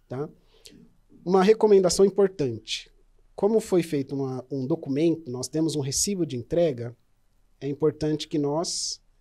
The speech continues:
guardemos esse recibo de entrega, tá? Então, eu vou salvar esse recibo. Aqui estão os valores, né, que apareceram lá.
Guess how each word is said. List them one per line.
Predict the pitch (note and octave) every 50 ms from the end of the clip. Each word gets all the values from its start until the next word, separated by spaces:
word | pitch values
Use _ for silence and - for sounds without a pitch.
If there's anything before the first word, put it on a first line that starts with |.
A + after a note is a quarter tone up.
| _ _ _ _ _ _ _ -
guardemos | C3 C#3+ D#3+ E3+ F3+ D#3+ D3+ D#3 D3+ D#3 E3+ E3 F3
esse | E3 -
recibo | F3 E3+ F3 - E3+ D#3+
de | E3 E3
entrega, | F#3 F#3 - F3 D3+ C3 A#2 G2+ A2 A#2 -
tá? | - B2+ C3 C3+ C3
Então, | - - B2+
eu | B2+ B2+
vou | A#2+ B2 A#2
salvar | - - - C#3+ D3 D3+ D3 C#3 C3 C3 B2 B2+ C3 C#3 D3+ E3+ G#3+ C#4 - _ _ _ _ _ _ _ _ _ _ _ _ _ _ _ _ _ _ _ _ _ _ -
esse | - A2+ - -
recibo. | A2+ A#2+ B2 - - - A#2 A2+ A#2 A#2 B2+ C3+ D3 E3+ F#3+ F#3+ - _ _ _ _ _ _ _ _ -
Aqui | A#2+ - - D3
estão | D#3 C3 - - C#3+ C#3 C3+
os | B2+ A#2+
valores, | B2+ B2+ C3 C3 C3 B2 B2 A#2 - - - - -
né, | - A#2+ B2 C3+
que | C3+ -
apareceram | C3 - C#3 B2+ B2+ A#2+ - - A#2+ A2+ B2 C3+
lá. | C#3+ D#3 D#3 E3 F#3 G#3+